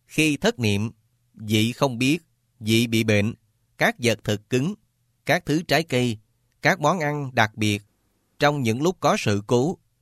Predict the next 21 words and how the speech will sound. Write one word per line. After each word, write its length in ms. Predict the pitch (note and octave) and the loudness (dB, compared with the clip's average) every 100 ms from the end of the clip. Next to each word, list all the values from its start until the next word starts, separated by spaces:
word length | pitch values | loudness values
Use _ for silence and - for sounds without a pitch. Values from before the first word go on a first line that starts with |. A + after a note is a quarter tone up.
| _ _ - | _ _ -4
vị 280 | A2 A2+ | 2 2
bị 220 | B2 A2+ A#2 | 2 0 2
điên, 320 | C3+ C#3 A#2+ G#2+ _ _ _ | 2 0 -4 -10 _ _ _
vị 280 | A2+ A2 A#2+ C#3 | -2 2 2 2
vi 140 | E3+ | -2
phạm 300 | - G#2+ A#2+ | 2 2 4
đầu 260 | A#2+ A2 G#2 | 4 4 2
tiên 300 | C3+ C#3 B2+ - _ _ | 0 0 -2 -8 _ _
thì 340 | - A#2+ A#2 A2 | 0 2 2 2
vô 180 | E3 | 2
tội. 360 | E3 G2+ G2 G#2+ _ _ _ _ _ _ _ _ _ _ _ _ _ _ _ _ _ _ _ _ _ _ _ | 2 0 0 -2 _ _ _ _ _ _ _ _ _ _ _ _ _ _ _ _ _ _ _ _ _ _ _
Tám 240 | - C3 G#3 | 0 0 0
trăm 320 | F3 C3 B2+ A2+ | 0 0 0 -2
bốn 180 | A#2+ D3+ | 0 0
mươi 100 | D#3 | -2
sáu. 360 | - A#2+ B2 F3 _ _ _ _ _ _ _ _ _ _ _ _ - | -2 -2 -2 -4 _ _ _ _ _ _ _ _ _ _ _ _ -4
Duyên 240 | E3 F3 | 0 0
khởi 360 | E3+ A2 G#2+ - | 0 0 2 0
ở 160 | - D3 | -2 -2
thành 300 | A#2 A2 G#2 | -2 -2 -2
Savatthi. 760 | - C#3 C3 C3 B2+ B2 B2+ | -2 -2 0 -2 -2 -2 -2